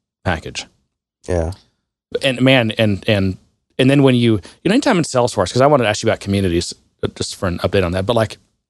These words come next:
Speaker 1: if you're using any of the non-core stuff, communities, person accounts, heda, any of these vertical things, and if, and even worse, if you're using, like,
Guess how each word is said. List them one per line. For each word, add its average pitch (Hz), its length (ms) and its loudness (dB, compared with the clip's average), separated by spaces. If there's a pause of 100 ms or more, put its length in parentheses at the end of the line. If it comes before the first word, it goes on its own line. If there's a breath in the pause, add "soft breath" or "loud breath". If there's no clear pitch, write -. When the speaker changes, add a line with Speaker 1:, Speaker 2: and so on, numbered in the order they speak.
(460)
Speaker 1:
if 127 120 -6
you're 185 80 2
using 156 220 2
any 147 120 4
of - 20 -2
the 123 100 2
non-core 113 520 0
stuff, - 360 -8
communities, 139 720 0 (380 soft breath)
person 147 360 0
accounts, 92 540 -6 (300 soft breath)
heda, 117 480 2
any 131 120 2
of 131 60 2
these 117 240 2 (240)
vertical 120 380 2
things, 92 320 -2 (380 loud breath)
and 143 120 2
if, 143 120 -4 (340)
and 120 260 0
even 135 160 4
worse, 151 180 2
if - 140 -4
you're 151 80 2
using, 113 420 0 (420)
like, 104 220 -2